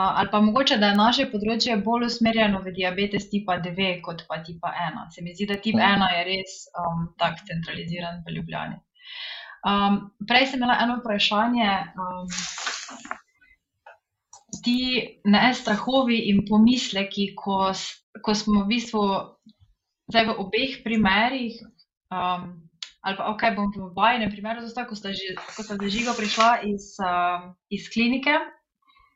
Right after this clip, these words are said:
Speaker 1: em, pa os-, pa ste ostali sami. A, kak je bilo pa takrat, ko ste v bistvu, Anita, kaki so bili občutki k-,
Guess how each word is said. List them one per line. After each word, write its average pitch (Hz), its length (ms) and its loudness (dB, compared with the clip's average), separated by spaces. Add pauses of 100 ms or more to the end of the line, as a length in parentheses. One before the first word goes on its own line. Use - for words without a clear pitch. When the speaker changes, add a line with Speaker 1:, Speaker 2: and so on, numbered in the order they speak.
(480)
Speaker 1:
em, 202 460 2 (880)
pa - 140 0
os-, - 400 -2
pa 240 120 0
ste 214 200 -2
ostali 233 400 2
sami. 185 640 2 (1200)
A, 196 80 0 (440)
kak - 200 -10
je 269 80 2
bilo 254 160 0
pa 262 120 2
takrat, 254 540 2
ko 202 140 -10
ste 196 160 -6
v 190 80 -4
bistvu, 214 320 2
Anita, 220 320 4
kaki 226 260 2
so 220 140 -6
bili 220 220 -2
občutki 214 640 -4
k-, - 180 -18